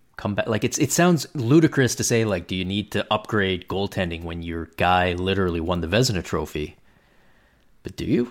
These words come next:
I mean, is this, are you concerned? Or is this one of these things where you go, "We've,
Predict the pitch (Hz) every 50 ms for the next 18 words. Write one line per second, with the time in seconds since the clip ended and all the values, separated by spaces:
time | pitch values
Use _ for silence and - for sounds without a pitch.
0 | - - - 87 82 87 87 87 90 90 90 90 98 98 92 - - - - -
1 | - 92 92 80 95 95 98 - - 104 - - 135 151 170 156 127 120 131 131
2 | 110 131 147 143 - 151 135 127 120 110 - - 117 113 113 110 104 101 95 92
3 | 98 95 92 92 87 92 101 98 90 -